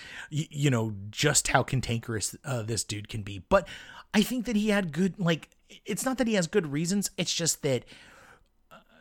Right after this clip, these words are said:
Gene Hackman knew who he was. He was Gene Hackman. So if, like, if you were, I think, I mean, I just imagine that if you were anything other than referential to him, he would have a problem with it.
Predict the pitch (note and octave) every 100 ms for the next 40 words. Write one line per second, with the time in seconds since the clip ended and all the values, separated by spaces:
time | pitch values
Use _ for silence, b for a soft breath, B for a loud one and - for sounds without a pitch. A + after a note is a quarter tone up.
0 | - C#3+ B3 G3+ F#3 F#3 D#3 C#3 C#3 C#3+
1 | C3 A#2+ A#2+ A#2 - - C#3+ A#2+ - G#2
2 | B2 G#2 F#2+ - E3+ C3+ C3 B2 - B2
3 | A2+ A#2 G#2+ - F2 F#2+ A2 B B B
4 | - D#3 C3+ B2 A#2 - B B - D3+
5 | C3+ B2+ A#2+ A#2 - - _ _ _ _
6 | _ D#3 C#3 - - D3+ B2+ C3 D3+ D#3
7 | C#3+ C3+ C3 B2+ A#2+ C3 - A2+ D3 -
8 | - C3 C3 A#2+ B2 B2 - D3 C3+ B2+
9 | A#2+ B2 A#2 A2 C3+ C3 C3 C3 C3 -
10 | A#2 A2+ G#2 - B B B _ _ _
11 | _ _ - D#3+ D#3 B2+ B2 A#2 A#2 A2
12 | B2+ - A2 A#2 - G#2+ A2+ - A2 G#2+
13 | G#2 - A#2+ A2 G#2 G2+ G2+ F#2+ - A2
14 | G2 G2+ G#2+ - - -